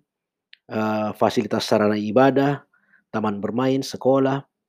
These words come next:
Nah, di sini pemerintah terbantu karena apa? Karena yang seharusnya tugasnya pemerintah itu dilakukan oleh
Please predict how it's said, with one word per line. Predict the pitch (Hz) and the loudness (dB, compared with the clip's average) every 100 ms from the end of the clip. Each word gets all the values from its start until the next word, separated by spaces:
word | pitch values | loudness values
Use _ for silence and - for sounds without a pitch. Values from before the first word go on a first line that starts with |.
| _ _ _ _ _ _ _ - | _ _ _ _ _ _ _ -6
Nah, | 123 | -2
di | 113 | -2
sini | - 101 - | -2 -2 2
pemerintah | 139 131 160 156 | 2 4 2 2
terbantu | 123 120 156 - | 0 2 0 0
karena | 123 120 123 | -2 0 0
apa? | 143 165 | -2 -2
Karena | 117 147 160 _ - - - | -2 -2 -6 _ -20 -14 -2
yang | 123 117 | 0 2
seharusnya | 127 165 - 147 | 2 0 0 0
tugasnya | 143 147 156 139 | 2 2 2 2
pemerintah | 117 113 110 170 165 _ _ _ | 2 2 0 -2 -4 _ _ _
itu | 135 147 | -8 -6
dilakukan | 127 110 143 139 123 | -2 -2 0 0 2
oleh | 117 165 170 | 2 2 -2